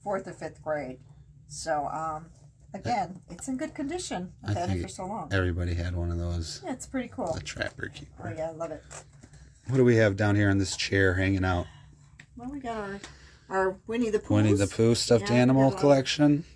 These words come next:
Speaker 1: a lot of old ones, too.
Speaker 2: A, uh,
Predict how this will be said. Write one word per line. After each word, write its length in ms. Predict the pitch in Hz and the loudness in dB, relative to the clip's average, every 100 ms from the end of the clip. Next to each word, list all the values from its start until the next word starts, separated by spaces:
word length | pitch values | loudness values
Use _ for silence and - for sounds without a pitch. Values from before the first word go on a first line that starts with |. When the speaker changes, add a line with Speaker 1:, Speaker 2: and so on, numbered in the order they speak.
| - | -18
Speaker 1:
a 40 | |
lot 80 | 349 | -16
of 60 | - | -10
old 240 | 190 185 | -10 -12
ones, 380 | 147 139 151 - | -14 -16 -16 -16
too. 420 | - 156 139 151 - - - - - - - - - - - | -12 -12 -12 -14 -18 -20 -20 -20 -20 -20 -20 -20 -20 -12 -4
Speaker 2:
A, 220 | 98 98 | 2 4
uh, 340 | 92 92 90 | 4 4 2